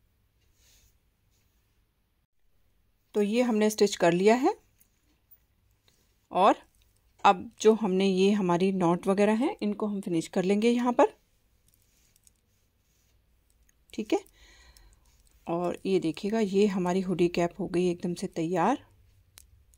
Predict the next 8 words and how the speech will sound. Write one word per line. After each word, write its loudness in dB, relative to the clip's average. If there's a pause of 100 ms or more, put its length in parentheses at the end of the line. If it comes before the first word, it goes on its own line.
(2500)
ये -4
देखिए, -12 (1600)
तो 6
बहुत 2
ही 8
सिंपल 6
है 6
ये। 6